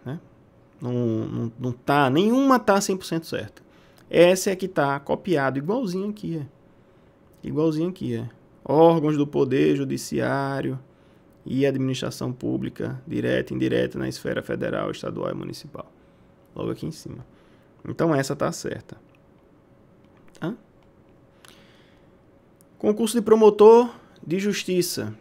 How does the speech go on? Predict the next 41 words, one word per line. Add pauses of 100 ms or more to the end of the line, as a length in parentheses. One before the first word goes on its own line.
(420)
Concurso
de
promotor
de
justiça.
Que,
qual
a
diferença
de
uma
carreira
jurídica
pra
um
concurso
de
nível
médio?
Você
vai
ver
aqui. (600)
Olha
só,
dois
mil
e
dezenove,
tá?
E
cesp
dois
mil
e
dezenove. (200)
cesp (120)
dois
mil
e
dezenove.